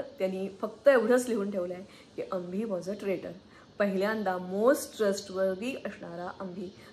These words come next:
त्याला नंतर मात्र कसा वाटला तर असा वाटला, traitor वाटला. तो शब्द आपण उ-, अ, उचलला आणि "अंभी traitor, अंभी traitor, अंभी traitor" असं आमच्या मनावर ठसवलं गेलं की त्यावेळचे राजे कसे होते,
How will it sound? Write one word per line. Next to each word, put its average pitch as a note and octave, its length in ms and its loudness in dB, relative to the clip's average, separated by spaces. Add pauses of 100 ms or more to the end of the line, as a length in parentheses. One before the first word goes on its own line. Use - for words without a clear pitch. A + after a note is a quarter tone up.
(100)
त्याला F#3 180 0
नंतर F3+ 360 -4
मात्र F#3 260 -4
कसा F#3 280 -6
वाटला F#3+ 320 -4 (100)
तर A3+ 140 0 (1300)
असा F#3 220 -6
वाटला, E3+ 320 -14 (100)
traitor F#3 340 -2
वाटला. F#3 260 -8 (400)
तो D4 120 12
शब्द G3 340 2
आपण F3+ 240 -2 (460)
उ-, - 280 -10
अ, E3+ 400 -4
उचलला A3+ 380 4 (460)
आणि F#3+ 300 2
"अंभी G#3 380 0 (120)
traitor, G#3 380 2
अंभी F#3 280 -4
traitor, G#3+ 320 2 (140)
अंभी F3+ 220 -6
traitor" G3+ 320 -4 (340)
असं F#3+ 180 -6
आमच्या G3+ 240 -2
मनावर G3 340 -2
ठसवलं A#3 600 4
गेलं G3 200 2
की - 360 -10
त्यावेळचे F#3+ 560 0
राजे F#3 340 -2
कसे C4+ 400 6
होते, G#3 640 4